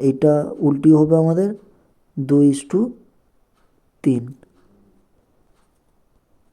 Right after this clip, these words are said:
দুই is to তিন।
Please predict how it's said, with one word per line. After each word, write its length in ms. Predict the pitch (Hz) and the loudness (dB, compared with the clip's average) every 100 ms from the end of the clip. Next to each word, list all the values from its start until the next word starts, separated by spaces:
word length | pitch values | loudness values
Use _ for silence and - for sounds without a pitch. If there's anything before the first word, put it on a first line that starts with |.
| _ _ _ _ _ _ _ _ _ _ _ _ _ _ _ _ _ _ - 135 | _ _ _ _ _ _ _ _ _ _ _ _ _ _ _ _ _ _ -14 -2
দুই 120 | 139 | -2
is 60 | 135 | -2
to 60 | - - | -8 -6
তিন। 140 | 123 | -8